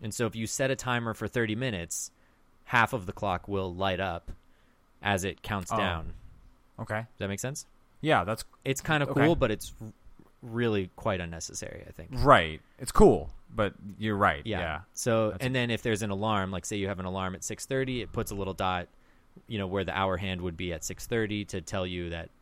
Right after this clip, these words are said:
Speaker 1: you know, this alarm is set. Um, so it's
Speaker 2: Yeah.
Speaker 1: kinda cool. You can, like, look up. And I think what, I think what they're getting at here is a lot of times with, uh, timers and alarms are really common to use with, with voice control, but then
Speaker 2: Sure.
Speaker 1: in order to check on them, you have to ask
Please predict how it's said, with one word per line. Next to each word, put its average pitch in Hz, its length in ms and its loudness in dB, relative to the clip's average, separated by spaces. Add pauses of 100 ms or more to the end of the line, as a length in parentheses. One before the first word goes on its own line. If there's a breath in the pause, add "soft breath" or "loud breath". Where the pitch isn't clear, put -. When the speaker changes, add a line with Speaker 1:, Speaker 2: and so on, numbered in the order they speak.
Speaker 1:
you 98 120 -10
know, 85 160 -10 (360)
this 95 220 -6
alarm 87 280 -6
is 82 60 -12
set. - 220 -10 (1200 soft breath)
Um, 95 240 -6
so 117 140 -2
it's 117 100 0
Speaker 2:
Yeah. 90 140 2
Speaker 1:
kinda 214 200 4
cool. 151 140 2
You 127 80 2
can, 117 120 -4
like, 98 120 -6
look 113 220 -2
up. 98 160 -4
And 113 80 -6
I 123 60 -4
think 143 280 -6 (180)
what, 131 220 -2
I 131 60 -4
think 160 160 -4
what 156 100 -2
they're 127 80 -2
getting 120 280 -2
at 101 80 -2
here 107 100 -4
is 98 120 -4
a 101 40 -8
lot 107 220 0
of 110 60 -8
times 101 340 -6
with, 95 240 -4 (520 soft breath)
uh, 92 200 -4
timers 123 400 0
and 98 80 -2
alarms 98 340 -2
are 87 160 -4 (160)
really 104 160 -2
common 92 640 -6 (960)
to - 100 -6
use 101 340 -2
with, 90 200 -6 (100)
with 101 160 -6
voice 120 240 0
control, 90 380 -4
but 95 120 -6
then 95 200 -4
Speaker 2:
Sure. 98 200 -2
Speaker 1:
in 110 40 2
order 98 160 0
to 87 80 -10
check 160 260 0
on 110 120 -2
them, 95 120 -4
you 92 80 -4
have 101 120 -6
to 95 200 -6
ask 76 380 -4